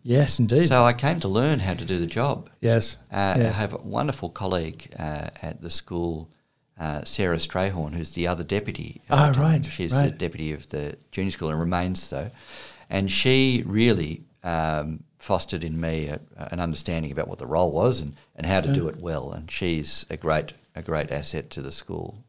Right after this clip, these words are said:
Speaker 1: So
Speaker 2: Excellent.
Speaker 1: what did, what was, uh, whenever you came to Heritage Christian School, obviously it had a long history,
Speaker 2: Mm.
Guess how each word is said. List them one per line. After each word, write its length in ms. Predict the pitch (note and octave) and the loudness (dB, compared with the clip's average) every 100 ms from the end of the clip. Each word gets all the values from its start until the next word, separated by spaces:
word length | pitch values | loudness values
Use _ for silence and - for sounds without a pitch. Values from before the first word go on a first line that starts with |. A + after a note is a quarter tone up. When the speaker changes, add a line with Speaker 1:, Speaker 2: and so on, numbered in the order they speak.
| _ - | _ -6
Speaker 1:
So 160 | - A3+ | 8 10
Speaker 2:
Excellent. 200 | A#3 A3+ | 10 8
Speaker 1:
what 160 | C#4 A3+ | 6 6
did, 280 | G#3+ G#3 | 2 4
what 220 | E3+ B3 B3 | 6 6 6
was, 200 | G3 - | 6 10
uh, 140 | D3+ | 10
whenever 260 | D#3 G3 A#3 | 12 12 12
you 120 | A3+ | 10
came 320 | - F3 D#3+ | 10 8 10
to 80 | D3+ | 8
Heritage 500 | C3 C3 A#2+ - - | 8 6 4 0 -2
Christian 460 | - C3+ - B2+ | 2 2 4 6
School, 420 | A2+ - B2+ A#2 A2 | 6 6 6 6 8
obviously 400 | D#3+ E3 - C#3 | 8 8 6 4
it 100 | A2 | 4
had 220 | B2 A#2+ | 2 2
a 60 | A#2 | 4
long 400 | A#2+ B2 C3+ A#2+ | 6 8 8 6
history, 540 | A#2+ - G#2 A2 C#3 - | 6 4 2 0 -2 -4
Speaker 2:
Mm. 220 | D#3 C#3 | 0 0